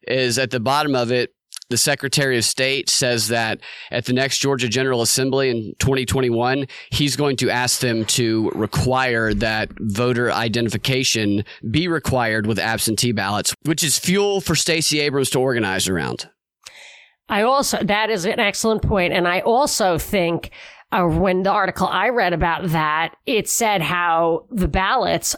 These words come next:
Speaker 2: get separated from those envelopes so that the ballots are anonymous. So when they're going through the signature matching of the envelopes, that does not resolve the issue that Garland br-, brought up, and it's in a different county.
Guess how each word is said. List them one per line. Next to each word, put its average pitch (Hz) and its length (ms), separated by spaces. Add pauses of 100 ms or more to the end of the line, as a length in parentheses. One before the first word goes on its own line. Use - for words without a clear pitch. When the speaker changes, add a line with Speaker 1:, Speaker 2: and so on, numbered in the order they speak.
Speaker 2:
get 180 220
separated 233 560
from 262 240
those 170 220
envelopes 196 640
so 190 240
that 170 200
the 175 80
ballots 180 440
are 175 100
anonymous. 180 640 (240)
So - 180
when 214 160
they're 220 140
going 262 300
through 240 160
the 180 60
signature 226 440
matching 196 380
of 156 80
the 175 120
envelopes, 208 520
that 226 320
does 233 180
not 185 400 (140)
resolve 185 580
the 170 160
issue 208 300
that 165 180
Garland 220 400
br-, 170 220 (100)
brought 165 180
up, 170 140
and 202 180
it's 165 140
in 156 100
a 147 60
different 151 320
county. - 540